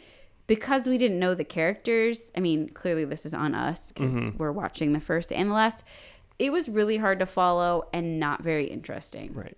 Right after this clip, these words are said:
Speaker 2: But it, and it also does make sense, like, when, uh, when E-, Eric, the dad, was talking to, like, that redhead Margaret girl, and then she was talking to,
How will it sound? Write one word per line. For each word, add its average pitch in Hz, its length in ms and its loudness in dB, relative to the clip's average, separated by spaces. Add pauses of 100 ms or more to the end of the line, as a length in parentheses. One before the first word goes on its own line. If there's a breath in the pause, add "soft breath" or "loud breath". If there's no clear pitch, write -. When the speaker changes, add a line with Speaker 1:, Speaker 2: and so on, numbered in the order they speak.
(300 loud breath)
Speaker 2:
But 165 160 6
it, - 140 -2
and 160 120 4
it 156 120 2
also 165 260 2
does 127 160 0
make 120 160 0
sense, 117 240 -4
like, 117 180 -2
when, 123 240 0
uh, 110 460 0
when 107 380 -4 (320)
E-, 127 180 -2
Eric, 131 440 2
the 120 100 -4
dad, 120 340 0
was 117 200 -6
talking 113 520 0
to, - 160 -8
like, 110 380 -4
that 104 280 -6
redhead 110 480 -4
Margaret 120 460 2
girl, 127 400 4
and 120 140 -2
then 123 100 2
she 120 100 -8
was 117 80 -4
talking 120 280 -2
to, 110 460 -4